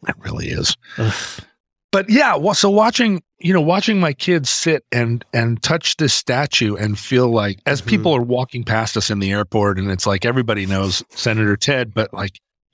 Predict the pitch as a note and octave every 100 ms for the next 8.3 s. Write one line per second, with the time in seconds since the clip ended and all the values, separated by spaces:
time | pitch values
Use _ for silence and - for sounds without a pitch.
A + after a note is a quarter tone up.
0 | _ - - D3+ D#3 - C3+ C#3+ D3 C#3+
1 | C3 A#2 - - - - _ _ _ _
2 | _ _ _ _ _ G2 A2 A2 G#2+ G2+
3 | - - - A2 G#2 G2 F2+ - F#2 F2+
4 | E2+ F#2 - - _ F2+ - A2 F#2+ C2
5 | G1+ - - _ _ _ _ _ _ -
6 | G2 G2 F2+ - _ _ _ _ - B2+
7 | A#2 A2+ - - F#3 D3+ E3 G3 - G#3
8 | D3 C#3